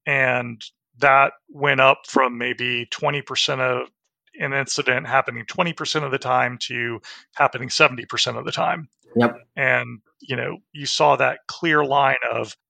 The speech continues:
Speaker 1: the ranking number was steady, but that graph for both clicks and click-through rate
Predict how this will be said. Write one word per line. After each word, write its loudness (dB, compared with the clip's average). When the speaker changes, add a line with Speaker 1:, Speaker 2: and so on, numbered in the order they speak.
Speaker 1:
the -2
ranking -4
number -2
was 0
steady, 2
but -4
that 6
graph 4
for 0
both 0
clicks 0
and 2
click-through -2
rate 0